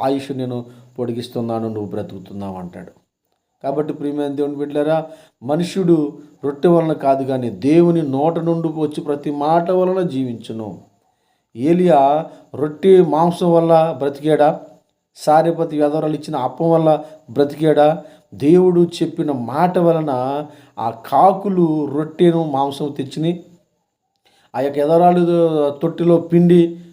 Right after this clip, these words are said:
బుడ్డిలో నూనె దేవుడు మాట చేతనే వచ్చినాయి. హిజ్కియా మరి మరణకరమైన రోగం వచ్చినప్పుడు చనిపోవలసినటువంటి వాడు,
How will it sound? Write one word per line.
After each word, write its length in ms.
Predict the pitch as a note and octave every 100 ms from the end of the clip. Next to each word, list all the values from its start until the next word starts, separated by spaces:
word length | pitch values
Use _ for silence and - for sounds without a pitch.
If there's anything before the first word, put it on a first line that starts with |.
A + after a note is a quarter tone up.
| _
బుడ్డిలో 380 | C3 D3+ E3+ E3
నూనె 400 | D3 D#3+ E3+ E3 D#3+ - -
దేవుడు 340 | G#2+ D3 F3 E3+
మాట 360 | C#3 C#3+ F3 F#3+ F#3+
చేతనే 320 | F3+ F3+ F3
వచ్చినాయి. 580 | E3 D#3 - D#3 D#3 - - _ _ _ _ _ -
హిజ్కియా 680 | C#3+ C#3+ E3 F#3 D#3 D3 C#3+ - _ -
మరి 180 | C3 B2
మరణకరమైన 760 | C3+ F3 F3+ F3+ E3+ E3 D#3+
రోగం 360 | D3 D3 D#3 D#3
వచ్చినప్పుడు 760 | D3+ D3+ D3 D3 C#3+ C3+ B2 - -
చనిపోవలసినటువంటి 960 | - D3+ D3+ E3 D#3+ D3+ D3 C#3+ C#3 C#3
వాడు, 400 | C3 C3 B2